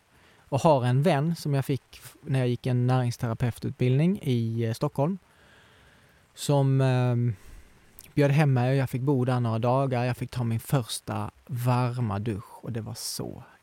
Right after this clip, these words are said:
härligt, alltså. Det var så gött. Eh, så innan dess har jag ju badat i sjöar och, eh, älvar och vad, allt vad det heter.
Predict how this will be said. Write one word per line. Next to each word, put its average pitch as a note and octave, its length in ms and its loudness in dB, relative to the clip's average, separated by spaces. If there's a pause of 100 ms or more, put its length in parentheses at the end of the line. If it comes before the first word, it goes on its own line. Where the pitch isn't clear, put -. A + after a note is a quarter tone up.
(240)
härligt, G#2+ 640 -10
alltså. - 200 -16
Det B2 80 -10
var - 100 -10
så - 360 -10
gött. - 340 -18 (1600)
Eh, A2+ 240 -2
så A#2 160 -6
innan C3 280 2
dess A#2+ 200 0
har A#2+ 100 -4
jag G#2+ 160 -2
ju G#2 200 -2
badat A2+ 520 -4
i - 40 -6
sjöar G2+ 640 -6
och, G2+ 200 -8 (1080)
eh, - 520 -12
älvar A#2+ 380 -2 (140)
och A#2+ 220 -8
vad, A2 200 -4
allt - 360 -8
vad G#2+ 100 -4
det A2 60 -4
heter. A2 380 -8